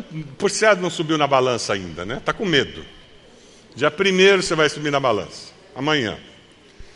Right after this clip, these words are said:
Você tá cansado, estressado?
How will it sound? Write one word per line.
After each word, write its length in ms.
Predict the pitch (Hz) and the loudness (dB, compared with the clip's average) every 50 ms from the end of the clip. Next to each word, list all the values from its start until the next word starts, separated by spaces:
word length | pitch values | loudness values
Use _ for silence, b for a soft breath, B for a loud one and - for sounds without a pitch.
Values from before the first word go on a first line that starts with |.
| B B B - - - - - - - - | B B B -20 -20 -20 -20 -20 -20 -12 -8
Você 220 | - 175 - 247 | -6 -2 -2 0
tá 120 | 240 247 233 | 0 0 0
cansado, 720 | - 214 196 185 - - 240 240 247 247 240 226 196 165 | 0 0 0 0 0 0 2 2 4 4 4 4 2 0
estressado? 840 | 165 165 - - 180 170 165 - - 214 226 233 214 208 180 180 160 | -4 -4 -2 -2 -2 -2 -2 2 4 6 6 6 6 4 2 -2 -6